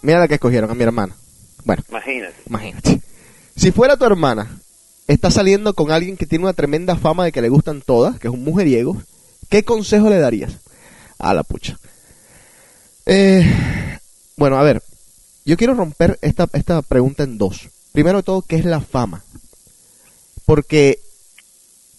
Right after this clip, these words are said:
Speaker 1: yo creo que la historia del mundo, del universo, ha probado que una vez que tú repites algo muchas veces, sea verdad o sea mentira, la gente se lo cree. Hasta cosas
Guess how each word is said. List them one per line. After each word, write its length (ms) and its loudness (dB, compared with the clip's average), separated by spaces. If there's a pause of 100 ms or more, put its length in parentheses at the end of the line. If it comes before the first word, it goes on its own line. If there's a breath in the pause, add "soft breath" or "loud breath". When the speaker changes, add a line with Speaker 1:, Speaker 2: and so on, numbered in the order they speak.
Speaker 1:
yo 120 2
creo 140 0
que 60 -2
la 60 0
historia 420 2
del 140 2
mundo, 480 0 (280)
del 140 2
universo, 400 2
ha 60 0
probado 360 4
que 220 -2
una 200 2
vez 140 2
que 100 -4
tú 120 0
repites 440 -2
algo 320 -4
muchas 560 0
veces, 480 -4 (240)
sea 300 -2
verdad 380 -2
o 80 -6
sea 180 -4
mentira, 420 -4 (520)
la 100 -2
gente 260 0
se 120 -4
lo 100 -2
cree. 200 -14 (1300)
Hasta 240 -8
cosas 460 -4